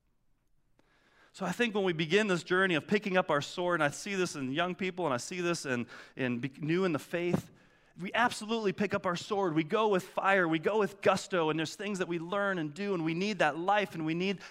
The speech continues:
that energy. But at some point, we all realize there's an even greater strength that comes when we come to the end of our strength. When we come to that point where I've got nothing left to give, and that's when it begins, and God steps in. Look at Second Corinthians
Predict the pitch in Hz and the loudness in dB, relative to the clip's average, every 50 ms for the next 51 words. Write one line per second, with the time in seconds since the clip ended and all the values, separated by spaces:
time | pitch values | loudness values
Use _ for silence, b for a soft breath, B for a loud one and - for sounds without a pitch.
0 | B 185 180 165 - 165 170 180 180 175 147 165 143 160 151 151 151 - - 214 | B 0 0 0 0 -2 -2 -2 -2 -4 -4 -2 -2 0 0 0 -2 -4 -4 -4
1 | 202 208 208 - 220 202 196 180 165 175 170 165 175 165 156 160 170 175 160 151 | -4 -4 -6 -4 -2 -2 -2 0 0 0 2 4 4 2 2 0 0 0 0 0
2 | 139 160 165 170 151 156 156 165 156 151 143 127 135 156 165 165 156 147 - - | -2 -2 -4 -4 -4 -4 -4 -4 -4 -4 -6 -4 -4 -2 -2 -2 -4 -6 -8 -8
3 | - 135 131 120 - 123 123 - - 135 127 123 123 - B B B B - 143 | -8 -8 -8 -6 -6 -8 -8 -6 -6 -6 -6 -6 -6 -10 B B B B -6 -6
4 | 135 131 - 147 135 127 120 123 120 120 120 123 110 110 110 107 - - 117 110 | 0 0 0 2 2 -2 -2 0 0 0 0 -2 -2 -4 -6 -6 -10 -12 -14 -14
5 | 110 120 - - - _ _ _ _ _ _ _ _ _ _ _ _ _ _ _ | -14 -14 -14 -16 -16 _ _ _ _ _ _ _ _ _ _ _ _ _ _ _
6 | _ _ _ _ _ _ - 156 156 - - 190 185 180 175 165 147 - - 175 | _ _ _ _ _ _ -2 0 2 6 6 6 6 6 6 6 4 4 2 0
7 | 170 165 156 151 143 151 147 160 147 135 143 139 156 156 - - 165 151 143 135 | 0 0 2 4 4 4 4 2 0 0 0 -2 -2 -4 -4 -4 -6 -4 -2 -2
8 | 135 139 - - 143 135 135 139 131 127 127 127 135 135 139 - - 135 135 135 | -4 -4 -4 -8 -12 -10 -6 -6 -6 -6 -8 -10 -10 -10 -10 -12 -14 -10 -10 -10
9 | - - 135 127 120 123 117 113 117 113 B B B B B 120 120 120 127 117 | -8 -10 -10 -8 -6 -6 -4 -4 -6 -8 B B B B B -12 -8 -4 -2 0
10 | 113 117 117 117 - - - - - - 120 104 - - - 123 117 110 107 101 | 0 0 0 -2 -6 -14 -20 -20 -10 -8 -8 -8 -8 -10 -12 -10 -8 -8 -8 -10
11 | - - B B B B B B 170 170 175 170 - 175 160 - - 147 - - | -14 -20 B B B B B B -4 -4 -4 -2 -2 -4 -4 -4 -8 -12 -8 -6
12 | 151 143 139 - 139 131 123 - - | -6 -6 -4 -4 -6 -6 -6 -10 -14